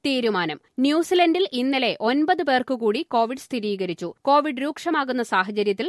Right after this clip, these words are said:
രാജ്യത്ത് തിരഞ്ഞെടുപ്പ് മാറ്റിവെച്ചിരുന്നു. നിലവിൽ തിരഞ്ഞെടുപ്പ്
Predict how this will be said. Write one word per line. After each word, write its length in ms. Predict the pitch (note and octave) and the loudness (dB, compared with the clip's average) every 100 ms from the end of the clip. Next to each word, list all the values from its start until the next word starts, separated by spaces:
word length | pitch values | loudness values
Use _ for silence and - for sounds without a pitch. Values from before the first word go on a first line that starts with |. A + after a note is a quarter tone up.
| - - | -6 -2
രാജ്യത്ത് 500 | A3 B3 B3 C#4+ C4 G#3 | 2 2 0 -4 -4 -2
തിരഞ്ഞെടുപ്പ് 580 | B3 C4 D4+ B3 G#3+ E3+ | 0 0 -2 -2 -2 -2
മാറ്റിവെച്ചിരുന്നു. 720 | G#3+ A3 A3 G3 - F3+ F3+ F3+ - | 0 0 0 -4 -2 -4 -4 -6 -4
നിലവിൽ 360 | C4 D4 E4 F#4 | 0 2 2 2
തിരഞ്ഞെടുപ്പ് 560 | C4 A#3+ C#4+ C4+ C4+ | 0 0 0 -2 -2